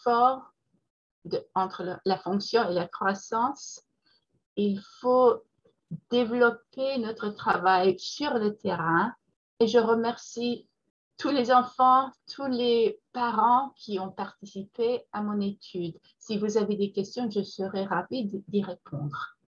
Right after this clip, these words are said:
Merci beaucoup, Joe. Très intéressant de voir, euh, que vous vous concentrez s-,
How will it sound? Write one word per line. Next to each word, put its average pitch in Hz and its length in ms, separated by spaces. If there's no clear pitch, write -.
Merci 233 300
beaucoup, 214 440
Joe. 175 360
Très 220 260
intéressant 220 840
de 196 400
voir, 208 580
euh, 190 280
que 208 120
vous 214 120
vous 202 120
concentrez 226 480
s-, - 240